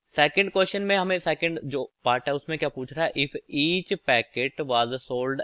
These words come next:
at rupees thirty-two, then how much money did he earn,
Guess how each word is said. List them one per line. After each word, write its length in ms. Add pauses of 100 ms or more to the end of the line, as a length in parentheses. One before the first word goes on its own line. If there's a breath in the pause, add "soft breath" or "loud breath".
at 220
rupees 440
thirty-two, 460
then 260
how 80 (140)
much 240
money 220 (100)
did 240
he 100 (140)
earn, 220